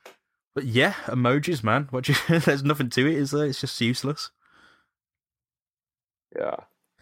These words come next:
Speaker 2: The, the one I had, I retweeted it.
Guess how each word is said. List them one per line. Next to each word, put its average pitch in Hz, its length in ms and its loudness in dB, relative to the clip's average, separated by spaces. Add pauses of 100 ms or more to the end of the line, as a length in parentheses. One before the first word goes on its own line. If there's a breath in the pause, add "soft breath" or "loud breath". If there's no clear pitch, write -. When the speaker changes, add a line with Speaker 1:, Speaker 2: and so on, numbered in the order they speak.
(300 loud breath)
Speaker 2:
The, 101 240 2
the 104 100 0
one 123 200 2
I 117 140 4
had, 110 280 4
I 80 140 4
retweeted 98 560 0
it. 95 240 4